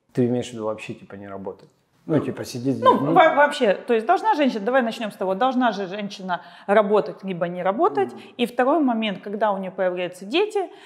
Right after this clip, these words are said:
Speaker 2: должна ли она уходить в декрет, либо всё-таки работать?
Speaker 1: Ну, во-первых, а, вообще она должна жить по кайфу, поэтому как ей там хочется, пусть так и живёт. Если уже у неё, условно говоря, есть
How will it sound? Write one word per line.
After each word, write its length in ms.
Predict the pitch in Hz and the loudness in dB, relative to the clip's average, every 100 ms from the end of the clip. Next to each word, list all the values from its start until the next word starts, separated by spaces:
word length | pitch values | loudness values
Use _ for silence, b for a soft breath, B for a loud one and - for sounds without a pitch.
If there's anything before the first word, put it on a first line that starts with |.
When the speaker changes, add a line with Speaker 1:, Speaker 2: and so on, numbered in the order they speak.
| B | B
Speaker 2:
должна 400 | 185 214 220 269 | 2 4 6 4
ли 80 | 233 | 2
она 180 | 202 196 | -2 -4
уходить 360 | 180 190 180 180 | -6 -8 -10 -8
в 40 | |
декрет, 400 | 190 208 440 440 | -8 0 2 2
либо 220 | 262 208 | 2 2
всё-таки 380 | 208 262 - - | -2 -4 -6 -2
работать? 500 | 170 156 139 - - _ - 196 | -2 -2 -8 -14 -20 _ -2 6
Speaker 1:
Ну, 120 | 208 | 6
во-первых, 520 | 135 127 185 156 - | 6 4 4 4 0
а, 840 | 131 123 120 113 110 104 101 95 92 98 | 0 2 2 0 0 0 0 -2 -6 -6
вообще 280 | 113 - 147 | -6 0 0
она 140 | 127 | 2
должна 320 | 117 117 127 110 | 2 2 0 0
жить 180 | 110 | -2
по 80 | - | -4
кайфу, 400 | - 147 196 127 - - | -2 0 0 -6 -12 -6
поэтому 680 | 107 110 113 110 101 98 95 | -4 -2 -4 -4 -6 -6 -6
как 300 | - 120 107 | -2 -2 -2
ей 100 | 98 | -8
там 520 | 92 92 90 92 87 | -10 -12 -14 -16 -16
хочется, 400 | - 143 - - | -2 -2 0 -4
пусть 200 | 92 98 | -6 -6
так 220 | - 117 110 | -4 -4 -4
и 40 | |
живёт. 360 | 107 101 92 98 | -6 -6 -8 -8
Если 320 | 117 - 135 | -8 -2 -2
уже 160 | 117 | 0
у 80 | 120 | -2
неё, 640 | 123 123 123 123 117 113 107 98 104 104 | -2 -2 -2 0 2 2 0 -4 -12 -14
условно 420 | 101 131 117 110 104 | -8 -2 -2 -2 -4
говоря, 520 | 104 107 107 104 98 98 98 92 | -4 -2 0 2 0 -6 -14 -8
есть 300 | 104 110 | -6 -6